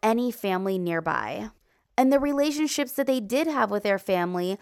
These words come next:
she did all that she could to make sure that they stayed as far away as possible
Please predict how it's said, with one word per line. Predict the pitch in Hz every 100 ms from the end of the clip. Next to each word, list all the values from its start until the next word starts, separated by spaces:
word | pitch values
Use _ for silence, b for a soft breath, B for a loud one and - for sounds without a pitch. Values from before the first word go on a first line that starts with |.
| B B
she | - 302 311
did | 294 -
all | 214
that | 233 233
she | - 214
could | - 302 285 214
to | 247
make | 220 220 202
sure | - 269 233
that | 196 -
they | 262 285
stayed | - - 277 226 -
as | 214 208
far | - - - 214 247 285 -
away | 247 196 220 233
as | 214 -
possible | 262 302 294 208 190 185